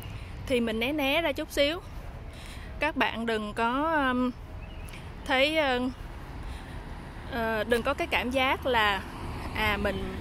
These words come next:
mình mà né họ thì, ờ, họ, họ nghĩ là mình coi thường họ rồi họ nổi điên lên.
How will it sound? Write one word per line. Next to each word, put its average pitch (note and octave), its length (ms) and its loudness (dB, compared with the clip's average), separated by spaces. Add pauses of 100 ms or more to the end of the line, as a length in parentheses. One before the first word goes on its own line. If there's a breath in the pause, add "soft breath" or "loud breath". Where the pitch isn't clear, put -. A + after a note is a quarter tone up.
(120)
mình G3+ 180 0
mà F#3 80 -2
né G#3 340 0
họ F#3+ 280 -2
thì, F#3 300 0 (460 loud breath)
ờ, G3 380 -2 (140)
họ, G#3 480 -2 (840 loud breath)
họ F3+ 120 -2
nghĩ G3 240 -2
là C#4+ 160 2
mình G3 220 -2
coi B3 260 2
thường G#3+ 260 0
họ F#3+ 260 -6
rồi G3 160 -4
họ F#3+ 220 -6
nổi G#3 160 -2
điên A#3+ 240 0
lên. A3 200 0